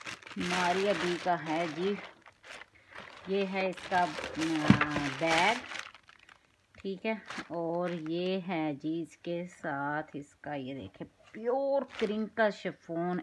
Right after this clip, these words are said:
ऐसी प्योर आप लोग सोच भी नहीं सकते। ये देखें, इतनी light weighted और इतनी कोई कमाल की चीज़ है ना। ये देखें,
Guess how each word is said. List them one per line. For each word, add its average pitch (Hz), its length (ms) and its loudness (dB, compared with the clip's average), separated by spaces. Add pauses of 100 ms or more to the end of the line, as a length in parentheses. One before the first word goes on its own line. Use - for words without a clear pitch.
ऐसी 180 440 -2
प्योर 175 460 0
आप 175 240 4
लोग 170 200 -2
सोच 190 420 -2
भी 185 100 0
नहीं 160 120 4
सकते। 147 300 -6
ये 143 120 0
देखें, 143 280 -2 (640)
इतनी 220 520 4
light 170 520 2
weighted 190 520 2
और 190 220 2
इतनी 240 400 4
कोई 208 160 -2 (160)
कमाल 165 560 4
की 254 220 2
चीज़ 175 380 0
है 151 120 0
ना। 160 100 0
ये 160 160 0
देखें, 143 340 -4